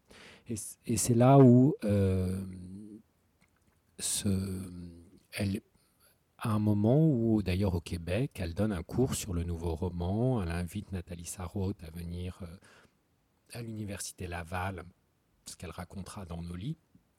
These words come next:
Euh, donc il y a vraiment une attirance de Beck pour le nouveau roman. En même temps, elle écrit des po-, des, des poèmes qui sont publiés dans Entre le marteau et l'écume,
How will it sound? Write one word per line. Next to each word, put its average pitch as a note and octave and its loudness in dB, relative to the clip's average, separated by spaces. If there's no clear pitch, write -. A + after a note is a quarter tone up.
Euh, F2 -2
donc F#2+ -10
il G#2+ -14
y F#2 -4
a G#2+ -4
vraiment G2+ -4
une G#2+ -2
attirance G2 -8
de F2 -12
Beck G2 -6
pour G2 -4
le F#2+ 0
nouveau F2 -6
roman. F2+ -8
En A2+ -4
même A#2+ 2
temps, A#2+ 0
elle G2+ 0
écrit G2+ -10
des F#2+ -8
po-, G#2 -8
des, G2 -10
des F#2 -8
poèmes G#2+ -2
qui - -18
sont F#2 -8
publiés F#2+ -8
dans F2 -6
Entre F2 -8
le F2 -4
marteau E2+ -8
et F2 -8
l'écume, F#2 -6